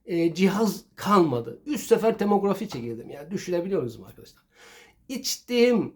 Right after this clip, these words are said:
o ilaçların haddi hesabı yok. O içtiğim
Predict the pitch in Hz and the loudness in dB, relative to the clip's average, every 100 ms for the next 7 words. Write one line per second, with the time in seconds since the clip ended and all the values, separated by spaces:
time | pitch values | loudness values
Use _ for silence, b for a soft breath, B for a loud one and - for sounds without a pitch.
0 | - 202 - 220 208 190 - 226 202 - | -4 -2 -2 0 0 0 4 4 4 -2
1 | 196 208 - 208 185 180 190 180 185 135 | -6 -6 -2 0 0 0 0 2 2 0
2 | - - 233 226 240 - - 247 226 | 0 6 6 6 -4 -8 -6 -4 -4